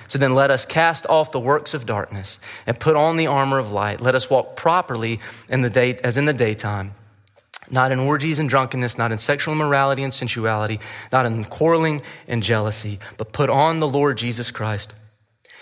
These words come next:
and make no provision for the flesh to gratify its desires." Submitting to God's call on our life, what is God's call? According to our text this morning, it is to live urgently for Jesus. The call of the Christian, first of all,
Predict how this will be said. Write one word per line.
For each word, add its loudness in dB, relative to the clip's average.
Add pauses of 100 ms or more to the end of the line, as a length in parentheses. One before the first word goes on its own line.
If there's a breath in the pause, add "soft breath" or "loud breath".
(140 loud breath)
and 2
make 4
no 4
provision -2
for -8
the -6
flesh -4
to -8
gratify -4
its -6
desires." -6 (680 soft breath)
Submitting 2
to -4
God's 0
call 0
on 2
our 2
life, 2 (240 loud breath)
what 0
is 0
God's 0
call? -4
According -2
to -2
our 2
text -4
this -8
morning, -8 (760 soft breath)
it 2
is 0
to -2
live 2 (440 loud breath)
urgently -2 (260 soft breath)
for -4
Jesus. -4 (560 loud breath)
The -4
call 4
of -4
the -4
Christian, -2
first 0
of -4
all, -4